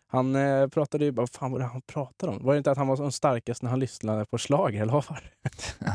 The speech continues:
Speaker 2: det är ju hans egna lite, lilla perversion.
Speaker 1: Ja, precis. Ja, men där har ni ett, eh, starkt, eh, tekniktips också.
Speaker 2: Är vi klara med den frågan, eller?
Speaker 1: Det tycker jag. Du kan få ta nästa, så kan, eh, så varierar vi lite här.
Speaker 2: Vad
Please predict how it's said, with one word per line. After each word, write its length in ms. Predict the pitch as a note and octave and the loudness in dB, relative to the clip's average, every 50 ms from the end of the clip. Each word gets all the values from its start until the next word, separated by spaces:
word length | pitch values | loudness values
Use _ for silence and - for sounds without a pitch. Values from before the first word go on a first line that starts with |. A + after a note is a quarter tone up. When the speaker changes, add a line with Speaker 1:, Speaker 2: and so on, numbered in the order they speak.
| G2 F2 | 0 0
Speaker 2:
det 100 | - F2+ | -2 -2
är 40 | F2 | 0
ju 100 | F2 - | -2 -2
hans 520 | E2+ F2 D#2+ E2+ F2 - - - - - | -2 -2 -2 0 2 2 2 2 2 2
egna 360 | G#2+ G2+ F#2 F2+ F#2 G2 G2+ | 2 2 2 4 4 4 4
lite, 240 | G#2 G2+ G2 - - - - - A2+ | 4 2 2 0 -2 -4 -4 -2 0
lilla 280 | A2 G#2+ G#2+ F#2+ G2 F#2+ | 2 2 4 4 2 2
perversion. 840 | - - A2 G2 F#2 F#2 F#2+ F#2+ - - G#2+ G2 G#2 A2+ G2+ F#2 - | 2 2 0 2 2 0 -2 -2 0 0 0 0 0 -2 -4 -2 0
Speaker 1:
Ja, 260 | - C3 C3 C3+ C3+ C3+ | 4 6 6 6 4 2
precis. 260 | C3 B2 - C3 G#2+ G#2 | 0 -2 0 0 0 2
Ja, 100 | B2+ B2 | 0 0
men 100 | A#2+ A2+ | 2 4
där 160 | C#3 C#3+ D3+ | 6 6 6
har 140 | D#3+ D#3+ D3 | 4 2 2
ni 100 | C#3+ C#3 | 4 4
ett, 300 | C3+ A#2+ A2+ - - B2 | 4 4 4 2 2 0
eh, 120 | A2+ A2 | 0 0
starkt, 420 | G#2 - G#2+ G2+ G2+ - - - | 0 0 0 -2 -2 -2 -4 -4
eh, 60 | G#2+ G2 | -2 -2
tekniktips 580 | - G2+ - - G2 F2 - - - - - | -2 -4 -4 -4 -6 -6 -6 -10 -12 -12 -10
också. 220 | - - - - - _ _ _ _ _ _ - - | -12 -12 -12 -14 -16 _ _ _ _ _ _ -12 -4
Speaker 2:
Är 140 | - G2 C3 | 0 0 0
vi 220 | B2 A#2 G2+ G2 G2 | 2 2 2 2 0
klara 320 | - - G3+ G3 B2 - | 0 -2 -2 0 0 0
med 140 | E3 A3 F#3+ | -2 -2 -2
den 140 | C#3 G#2+ - | -2 -4 -6
frågan, 360 | - - A2 F#2 - - A#2+ | -6 -6 -6 -6 -6 -4 -4
eller? 200 | B2+ D#3 G3+ G3+ _ _ _ - | -4 -4 -6 -8 _ _ _ -8
Speaker 1:
Det 60 | A2+ | -4
tycker 280 | - D#3+ C#3 - - G2 | -2 -2 -2 -2 -4 -4
jag. 120 | F#2 F#2 - | -4 -4 -4
Du 100 | - C3+ | -4 -2
kan 120 | - D3+ | -2 -4
få 120 | - - C#3 | -4 -2 2
ta 440 | - B2+ A#2 A2+ G#2+ G#2 G#2+ G#2+ | 4 4 4 4 4 2 0 0
nästa, 360 | A2 G#2+ G#2 - - C3 G#2 G2 | -2 -4 -4 -2 0 0 -2 -2
så 100 | - - | -4 -8
kan, 220 | A2 G#2 G#2+ G#2+ | -8 -6 -4 -4
eh, 240 | G#2+ G#2+ G#2+ G#2+ A#2 | -4 -4 -4 -6 -6
så 220 | - - A2+ G#2+ | -6 -4 -4 -2
varierar 260 | G2+ G2+ G#2 G#2 A2+ | -2 -2 -2 0 0
vi 60 | B2 A#2+ | 0 -2
lite 180 | G#2 - - | -2 -4 -6
här. 100 | F2+ - - _ _ - - - - - - - _ - | -10 -10 -12 _ _ -20 -20 -20 -20 -20 -20 -20 _ -14
Speaker 2:
Vad 540 | - B2 B2 - F#3 F#3 F#3 F#3 F3+ D#3 | -12 -4 2 4 6 6 6 4 4 2